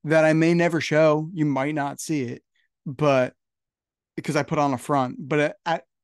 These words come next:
but there's this little guy inside of me saying, "Just go home. I just wanna watch movies." You know what I mean? Like,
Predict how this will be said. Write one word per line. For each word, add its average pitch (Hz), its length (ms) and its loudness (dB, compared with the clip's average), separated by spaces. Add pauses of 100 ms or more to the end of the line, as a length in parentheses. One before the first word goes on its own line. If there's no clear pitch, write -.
(680)
but 160 200 -10
there's 151 160 -4
this 143 200 -8
little 175 220 -4
guy 165 420 0 (220)
inside 160 380 -2
of 151 80 -2
me 143 100 -2
saying, 139 380 -8 (340)
"Just - 180 -12
go 190 120 0
home. 180 280 0 (100)
I 139 40 -12
just 139 160 -10
wanna 175 140 -4
watch 160 220 -4
movies." 135 480 -4
You 156 80 -4
know 160 40 2
what 160 100 0
I - 40 -2
mean? 170 220 -2
Like, 156 200 -6